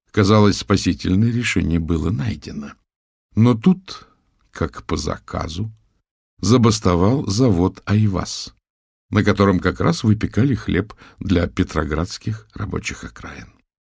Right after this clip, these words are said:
Волнения разрастались, как снежный ком. В дополнение к хлебу и дополнительным пайкам протестующие теперь требовали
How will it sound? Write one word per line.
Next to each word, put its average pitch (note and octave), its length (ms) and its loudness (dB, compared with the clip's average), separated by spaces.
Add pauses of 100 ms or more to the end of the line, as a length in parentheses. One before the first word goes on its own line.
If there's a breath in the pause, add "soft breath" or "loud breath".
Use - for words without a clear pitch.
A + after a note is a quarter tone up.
(380)
Волнения C#3 500 6
разрастались, G#2 720 2
как F2+ 180 -4
снежный F2 440 0
ком. - 380 -10 (500)
В F#2+ 120 -6
дополнение G#2+ 600 6
к - 80 -8
хлебу G#2 400 4
и F2 40 4
дополнительным E2+ 1000 2
пайкам E2+ 560 0
протестующие E2 880 -2
теперь D2+ 400 -4
требовали E2 680 0